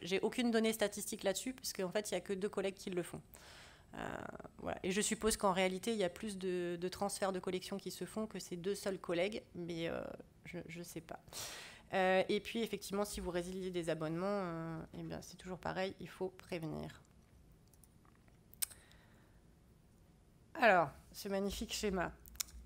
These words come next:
Globalement, comment se passe, euh, vous signez une convention. Alors, il y, y a cinquante conventions qui sont à renouveler, euh, cette année, d'où, euh, l'apparition de ce drive qu'on va suivre ensemble. Euh,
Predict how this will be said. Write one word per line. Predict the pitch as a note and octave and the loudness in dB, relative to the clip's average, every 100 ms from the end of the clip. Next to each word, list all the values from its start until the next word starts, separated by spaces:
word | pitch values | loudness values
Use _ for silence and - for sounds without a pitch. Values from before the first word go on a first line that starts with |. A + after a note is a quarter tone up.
| - - | -16 -10
Globalement, | F3+ A3 G#3 G3+ G#3+ A#3+ | 2 4 10 10 10 6
comment | B3+ B3+ G#3+ A3 | 4 2 2 2
se | - G#3 | 0 -4
passe, | - A3 A3+ - - - | 6 6 6 -4 -4 -2
euh, | F3 E3+ E3+ - - - - - - - | 0 0 0 -2 -6 -10 -12 -14 -16 -8
vous | F#3 | -4
signez | A3 - A#3+ C4 | -2 2 6 8
une | B3 | 6
convention. | A#3+ A#3+ A3+ A3+ - A3+ G#3 | 6 6 8 6 4 2 4
Alors, | E3+ F3 | 4 4
il | F#3 | 2
y, | - | 0
y | G3 | 0
a | |
cinquante | F#3+ A#3+ A#3+ B3+ | 2 2 4 2
conventions | - A3+ G#3+ B3+ | 2 2 2 0
qui | C4 | -4
sont | G#3+ G3 | -2 2
à | F#3 | 4
renouveler, | F#3+ A3 G#3+ G3+ G#3 - - - | 4 2 2 0 -2 -4 -12 -6
euh, | E3+ | -6
cette | D#3+ F3 F3 | -6 -6 -2
année, | F3 F3 D#4 - - - - - - - - - - - | -2 -2 -6 -10 -18 -16 -14 -16 -18 -20 -20 -20 -20 -10
d'où, | F#3 G3 A3+ A3+ | -6 -4 -2 2
euh, | F#3 E3+ - | 2 2 2
l'apparition | F3+ F3+ F#3 F3+ - A3+ | 0 2 0 0 -2 -2
de | A3 | -2
ce | - E3+ | -4 -4
drive | E3 E3 G3 B3+ A3 - | 0 2 4 2 -2 -6
qu'on | F3 E3+ | -6 -2
va | E3+ | -2
suivre | - - E3 | -2 -4 -2
ensemble. | D#3+ E3 - A#3+ D4 D4 - - - - - - | -2 0 2 4 2 0 -8 -18 -20 -20 -8 0
Euh, | F3+ F3 E3+ E3+ | 2 2 0 -2